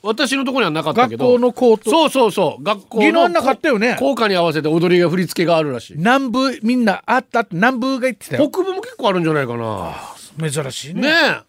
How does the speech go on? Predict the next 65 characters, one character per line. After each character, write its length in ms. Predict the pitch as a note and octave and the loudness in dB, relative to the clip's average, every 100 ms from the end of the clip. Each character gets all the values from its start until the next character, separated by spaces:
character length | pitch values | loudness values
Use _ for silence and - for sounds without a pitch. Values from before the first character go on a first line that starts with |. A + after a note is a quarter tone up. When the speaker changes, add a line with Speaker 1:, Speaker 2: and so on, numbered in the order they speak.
| A3 | -10
Speaker 1:
そ 60 | G#3+ | -4
れ 60 | C4+ | 0
今 160 | D#4+ | 2
で 80 | C4+ | 2
も 140 | F#3+ | 2
お 20 | G3+ | 2
ぼ-、 220 | A3+ B3+ | 2 2
踊 200 | A3 B3 | 2 4
れ 60 | A3 | 4
ま 140 | A3+ | 2
す 80 | G3 | -2
っ 20 | |
て 160 | E3 D3 | -6 -6
い 40 | |
う 20 | |
人 140 | B2 D#3 | -6 -4
結 140 | A#3 | -2
構 100 | G#3 | 2
い 40 | D#3+ | 2
ま 140 | E3+ | 2
す 140 | - | -2
よ。 180 | - G#2+ _ C#3+ | -12 -14 _ -16
Speaker 2:
え、 140 | D#3+ - | -14 -6
校 200 | - B3+ | -2 -2
歌、 200 | A#3+ - | -4 -8
も 200 | F3 D3+ E3 | -6 -8 -2
う 40 | |
何、 280 | A#3+ D#4 B3 | 0 0 0
何 220 | C#4 D4 | 0 0
を 60 | D#4 | -2
言 60 | |
っ 20 | |
て 100 | - | -4
る 60 | C3 | -6
か 120 | B2+ | -6
わ 60 | G#2+ | -8
か 120 | A2 | -8
ら 60 | G2 | -14
な 140 | G2 | -18
い。 60 | _ _ _ - | _ _ _ -4
Speaker 1:
な。 360 | C#3 F#3 E3 - _ _ | 0 2 0 -6 _ _
Speaker 2:
高 160 | F3 | -10
校 120 | D#3 C3+ | -8 -6
で 60 | |
ね。 200 | D3+ A#2 _ _ _ _ | -8 -10 _ _ _ _
小 240 | - F4 F4 | -2 2 2
学 160 | D#4+ | 2
校 100 | D4+ | 2
は 80 | D4+ | 2
ど 100 | C#4 | 0
こ 80 | G#3+ | -6
な 120 | A#2 | -8
の、 100 | C#3+ | -12
幸 160 | - G#2+ | -14 -16
三 80 | G2+ | -18
さ 120 | A2 | -20
ん？ 60 | G#2 _ - | -20 _ -8
Speaker 1:
私、 300 | D#3 D#3 D3+ | -6 -4 -4
嘉 100 | D3+ | -2
数 240 | C#3+ B2+ | -2 -4
小 140 | C3+ | -6
学 180 | A#2 A2 | -6 -6
校 160 | - - | -10 -20
で 60 | |
す。 100 | - | -20